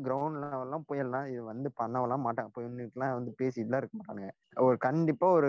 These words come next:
ஆபீஸ்னா ஒரு அஞ்சு, ஒரு பத்து கான்ட்ராக்ட் வந்து ஃபிக்ஸ்டா இருக்கும் எப்பவுமே. So அந்த கா-, அந்தந்த கான்ட்ராக்டுக்கு அப்பப்போ கூப்பிட்டு அதை இதை கொடுத்துட்டு அப்பப்போ போட்டோ எடுத்துட்டு கவர்மெண்ட்டுக்கு டேட்டாஸ் அனுப்பிச்சுட்டு போயிடுவானுங்க. அவ்வளவுதான் வேலை நடக்குது. இவ்வளவுதான், இதுதான் நடக்குது உண்மையாலுமே.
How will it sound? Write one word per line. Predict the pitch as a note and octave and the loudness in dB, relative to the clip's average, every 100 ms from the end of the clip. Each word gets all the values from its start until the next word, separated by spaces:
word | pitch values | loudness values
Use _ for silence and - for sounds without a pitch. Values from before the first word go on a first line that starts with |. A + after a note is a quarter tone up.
| A#2+ A#2 | 4 4
ஆபீஸ்னா | C3 C3 B2+ C#3 | 2 2 0 2
ஒரு | D3+ | 2
அஞ்சு, | B2 B2+ A2+ | 2 -2 -2
ஒரு | A2+ | -2
பத்து | C3 B2+ A#2+ | -2 -2 -2
கான்ட்ராக்ட் | C#3 C#3+ D3 D#3+ E3+ | -2 -2 -6 -4 -2
வந்து | D#3+ G#3+ A3+ _ _ - | 0 0 0 _ _ -8
ஃபிக்ஸ்டா | F3+ - G3+ | -6 0 0
இருக்கும் | F3+ C#3+ A#2+ | 0 -4 -8
எப்பவுமே. | - C#3+ C3+ - _ | -8 -8 -8 -12 _
So | - C#3+ C#3+ C3+ C3+ B2+ | -2 2 4 4 4 2
அந்த | C3 D3 D#3 | 2 0 0
கா-, | D3+ D3+ - | 0 0 0
அந்தந்த | C#3+ C#3+ C#3+ C#3 | -2 -2 -4 -4
கான்ட்ராக்டுக்கு | E3+ F#3 E3 D#3 D#3 | -4 -2 -4 -6 -4
அப்பப்போ | F#3 C#3 C#3 E3+ | -4 -4 -4 -4
கூப்பிட்டு | D#4 - F#3 | -6 -4 -2
அதை | D3+ | -2
இதை | C3+ D#3+ | -4 -6
கொடுத்துட்டு | - D3+ C#3 D3 G3+ | -6 -8 -4 0 0
அப்பப்போ | C#3+ B2+ D#3+ | 0 0 -4
போட்டோ | - D#3 C#3+ | 0 0 0
எடுத்துட்டு | C3+ C3 F#3+ - _ _ _ _ | -2 -2 -2 -4 _ _ _ _
கவர்மெண்ட்டுக்கு | C3+ D3 D#3 C#3+ B2+ | -4 -4 -4 -8 -4
டேட்டாஸ் | C#3+ C#3+ C#3 | -2 -2 -4
அனுப்பிச்சுட்டு | C3 A#2+ C#3 D#3 - | -6 -10 -8 -8 0
போயிடுவானுங்க. | C3 C3+ B2 G#2+ | 2 4 2 0
அவ்வளவுதான் | A#2 A2+ B2 A2+ C3+ - | -2 0 2 2 -2 -4
வேலை | A#2+ A#2 | -4 -4
நடக்குது. | A2 G#2+ G#2 G#2+ | -6 -8 -8 -6
இவ்வளவுதான், | B2 D#3 D#3 C#3+ | -2 -2 -2 -4
இதுதான் | B2 C#3+ F#3+ | -6 -4 -4
நடக்குது | D3+ B2 A2+ | -4 -8 -10
உண்மையாலுமே. | A2+ A#2 A#2 A2 | -12 -10 -10 -10